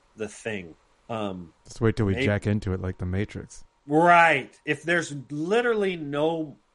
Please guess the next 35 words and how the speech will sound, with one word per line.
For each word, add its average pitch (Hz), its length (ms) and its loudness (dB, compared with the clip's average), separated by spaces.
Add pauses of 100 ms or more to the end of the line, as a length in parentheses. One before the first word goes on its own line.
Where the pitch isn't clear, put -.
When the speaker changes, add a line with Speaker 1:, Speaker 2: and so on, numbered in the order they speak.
(120)
Speaker 1:
if 139 160 -10
you're 170 160 -4
not 233 220 -8
required 147 720 2
to 143 120 -12
actually 131 380 -6
physically 143 680 -4
burn 127 420 -4
any 127 180 -10
calories, 127 720 -4 (240)
then 120 240 -4
yeah, 117 360 0 (100)
I 120 80 -6
think 123 280 -8
it's 117 180 -12
the 110 120 -12
real 101 300 -6
deal. 98 340 -10 (380)
Um, 101 420 -6 (280)
you 180 100 -2
know, 139 160 2
do, 160 340 2
do 143 300 4
it 190 100 0
with 160 240 -2
a 160 60 0
controller, 113 720 -4
and 120 180 -6
I, 113 320 -4
I 120 100 -4
think 120 300 -12
it 113 120 -12
would 101 160 -12
do 110 140 -10
better 107 440 -4